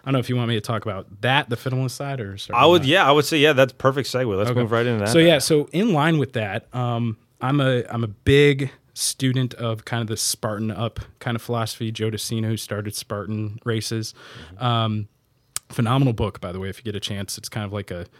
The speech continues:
Speaker 1: no B S way to attack your excuses and, and things in your life. And it's not to put you down. It's not to, like, you know, do anything like that, but it's more designed to just kinda help you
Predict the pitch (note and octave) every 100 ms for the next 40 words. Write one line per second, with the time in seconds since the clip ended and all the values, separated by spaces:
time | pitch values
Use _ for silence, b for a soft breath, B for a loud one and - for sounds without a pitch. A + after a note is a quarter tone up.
0 | b A#2 B2+ A#2 A#2+ A#2 G#2 - - A2+
1 | G#2 G2+ G#2 F2+ - F#2+ - F#2+ F#2 F#2+
2 | _ _ _ _ - - - G#2 - A#2
3 | A#2+ - F2+ G2 G2 - F#2+ - A2 G#2+
4 | A#2+ B2 B2 B2 - B B B F#3 F#3+
5 | C4 G3+ - C3+ C3 - A2 G2+ A2 G2+
6 | - B2 A#2 A2+ G2+ F#2 - - F2 -
7 | _ _ G#2 G2 E2 - C3 B2 G2+ G2
8 | A2 G#2+ F2 - A2 G#2+ - B2 A#2+ A2
9 | G2+ G#2+ G#2+ G#2+ G#2+ - D#3 A2 A2+ G#2+
10 | G#2+ A#2